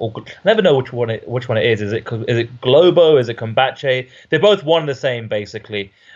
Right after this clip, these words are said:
uh, in Brazil, um, which is, like, the, the big mainstream U F C slash M M A media outlet, uh, in Brazil. So they had an interview with Rafael Cordero where he revealed that Rafael Dos Anjos had recently left King's M M A.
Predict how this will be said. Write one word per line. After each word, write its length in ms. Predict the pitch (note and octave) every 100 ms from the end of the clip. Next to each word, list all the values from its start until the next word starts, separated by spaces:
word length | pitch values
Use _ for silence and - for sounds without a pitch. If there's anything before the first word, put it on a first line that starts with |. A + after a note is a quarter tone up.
| -
uh, 260 | A2+ A2+ -
in 160 | C#3+ C3+
Brazil, 480 | A#2+ G#2 G#2+ G2+ - - - _ -
um, 340 | B2 A#2 A#2
which 160 | A#2+ A#2
is, 80 | A#2
like, 140 | A2
the, 80 | A2+
the 120 | G#2+
big 460 | G#2+ - C3 A#2 A2+
mainstream 680 | A#2+ A#2+ A#2+ A2+ - A#2 G#2+
U 180 | A2 A2+
F 100 | G#2
C 280 | - A2
slash 360 | G2 - G#2+ -
M 140 | A#2
M 100 | A2+
A 80 | G#2+
media 320 | A2 A2+ G#2
outlet, 320 | G2 G2 G2 - _
uh, 160 | G2+ G2+
in 140 | G#2+ G#2+
Brazil. 360 | G2 F#2 F2+ - _ _ _ _ _ _ - - - -
So 120 | -
they 80 | D3+
had 140 | G3 G3+
an 100 | G3
interview 300 | F#3+ D#3+ D3
with 80 |
Rafael 360 | C#3 C#3+ D3+ C3+
Cordero 600 | B2+ B2 C#3 B2+ G#2 G2+ _ _
where 640 | - A2+ A#2+ A#2 A#2 A#2 -
he 240 | - C#3+
revealed 680 | C3+ C3+ A2 D#3 D#3 C#3 A#2 - _ _
that 180 | B2 A2+
Rafael 400 | D#3 E3 E3+ C#3+
Dos 200 | B2 A#2
Anjos 520 | F3 G3+ E3 A#2 A2+ - _ _
had 260 | - C3+ B2
recently 640 | B2+ E3 C#3 D3 B2 B2
left 500 | B2+ C3+ D3 A#2+ -
King's 440 | - - C#3+ B2 A2+
M 220 | - B2
M 200 | A2+ A2+
A. 260 | B2+ F2+